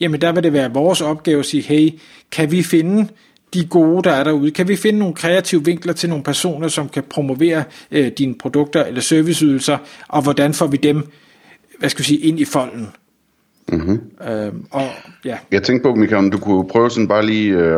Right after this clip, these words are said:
Speaker 2: også forholde det lidt kort, lige løbe hurtigt igennem listen på en af de store pakker, sådan, hvad det er for nogle opgaver, I har tænkt jer at løse.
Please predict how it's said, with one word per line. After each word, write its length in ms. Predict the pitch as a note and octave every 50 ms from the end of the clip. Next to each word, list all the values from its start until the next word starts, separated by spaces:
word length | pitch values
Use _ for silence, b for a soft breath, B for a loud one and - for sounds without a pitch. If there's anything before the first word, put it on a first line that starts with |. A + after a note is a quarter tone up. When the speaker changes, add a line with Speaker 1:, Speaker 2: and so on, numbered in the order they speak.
| D#2+ -
Speaker 2:
også 160 | G2 F#2+ -
forholde 300 | - G#2 G2 A2 G#2+ A2
det 80 | G2+ F#2
lidt 160 | F2 E2 -
kort, 340 | - G#2 G2+ G#2+ A2+ - - B B B B B B B B
lige 160 | G#2 G#2+ G#2
løbe 200 | G2+ G2 F#2+ G2
hurtigt 300 | - A#2 A#2+ A#2+ G2+ F2
igennem 360 | F2 D#2 G2+ G2+ G2+ G2 F2+
listen 500 | F2 F#2 G2+ A2 - - - D#2 D#2 D#2
på 100 | - G2+
en 120 | G2 G2 F#2+
af 60 | E2+
de 80 | D#2+ D#2
store 300 | - - G2+ G2+ G#2+ G#2
pakker, 320 | - F2 E2 E2+ F2+ F2
sådan, 160 | - F2+ E2
hvad 100 | F2 F2
det 100 | E2 E2+
er 60 | F2
for 120 | E2+ - G2
nogle 260 | F2+ D#2+ D#2+ - -
opgaver, 440 | - - - - E2 D2+ D2+ D#2 D#2
I 80 | D#2
har 80 | D#2+ D#2+
tænkt 240 | - - F2+ E2+ -
jer 60 | D#2
at 60 | D#2+
løse. 220 | E2 E2+ F2 F2+